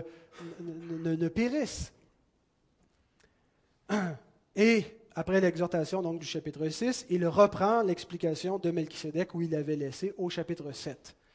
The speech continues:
Et là, on a vu, on a résumé la semaine dernière qu'est-ce que ça signifiait que Christ soit un souverain sacrificateur selon l'ordre de Melchisédek. Et tout le chapitre sept est une comparaison entre le sacerdoce de Christ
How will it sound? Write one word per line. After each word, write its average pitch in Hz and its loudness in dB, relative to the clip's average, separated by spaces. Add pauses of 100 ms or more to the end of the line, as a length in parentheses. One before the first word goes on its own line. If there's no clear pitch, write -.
(1040)
Et 160 -2
là, 185 6 (260)
on 160 -6
a 156 -2
vu, 160 -2
on 160 0
a 151 -2
résumé 151 -2
la 151 0
semaine 151 -6
dernière 151 0
qu'est-ce 180 -4
que 165 -8
ça 151 -8
signifiait 180 0
que 196 -4
Christ 170 -6
soit 160 -6
un 156 -6
souverain 160 -2
sacrificateur 160 -4
selon 170 -2
l'ordre 170 0 (720)
de 160 0
Melchisédek. 170 2 (100)
Et 180 -2
tout 277 -2
le 262 0
chapitre 214 -4
sept 240 -2
est - -14
une 180 -8
comparaison 226 2
entre 190 0
le 170 0
sacerdoce 196 2
de 160 0
Christ 226 -4